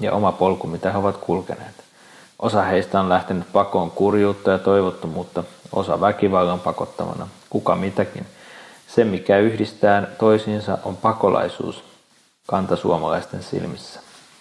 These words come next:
Danielin kirjan ensimmäisessä luvussa meille kerrotaan Danielin taustaa ja elämän alkua Babyloniassa, eli nykyisen Irakin alueella.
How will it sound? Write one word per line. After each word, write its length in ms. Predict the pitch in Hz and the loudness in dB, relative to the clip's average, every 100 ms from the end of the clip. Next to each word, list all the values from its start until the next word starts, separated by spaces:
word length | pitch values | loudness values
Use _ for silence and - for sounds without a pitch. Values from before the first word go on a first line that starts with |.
| _ _ _ - | _ _ _ -2
Danielin 340 | 135 139 117 107 | 0 4 2 4
kirjan 260 | 107 101 | 4 6
ensimmäisessä 480 | 107 107 104 95 - | 4 2 0 -2 2
luvussa 280 | 104 101 90 | 2 2 0
meille 220 | 92 90 | 0 -2
kerrotaan 500 | - 92 90 92 92 | 2 2 2 0 2
Danielin 440 | 101 104 92 90 | 2 2 -2 -4
taustaa 500 | - 95 95 - 92 | 0 2 2 0 -2
ja 160 | 90 90 | 0 0
elämän 360 | 95 95 85 78 | 0 0 0 0
alkua 480 | 90 90 - - | 0 0 -2 -4
Babyloniassa, 840 | - 87 - 80 71 67 71 - 85 - - | 2 0 0 -2 -4 -6 -10 -10 -14 -14 -8
eli 160 | 107 92 | -6 -4
nykyisen 460 | 92 95 92 90 | -4 -2 -2 -2
Irakin 420 | 92 92 87 82 | -2 0 -2 -4
alueella. 500 | 76 76 - 78 80 | -6 -6 -6 -8 -10